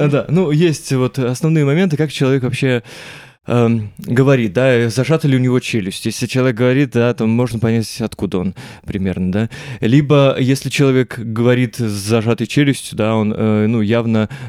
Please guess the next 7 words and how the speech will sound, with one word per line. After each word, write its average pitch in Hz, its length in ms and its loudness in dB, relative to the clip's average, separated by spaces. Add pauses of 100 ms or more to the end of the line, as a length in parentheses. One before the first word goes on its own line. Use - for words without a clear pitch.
э, 107 260 2
испытывает 107 440 -2
какие-то, 98 500 -4 (920)
ну, 131 200 2
проблемы 110 480 2
с - 80 -8
самоощущением, 143 1200 0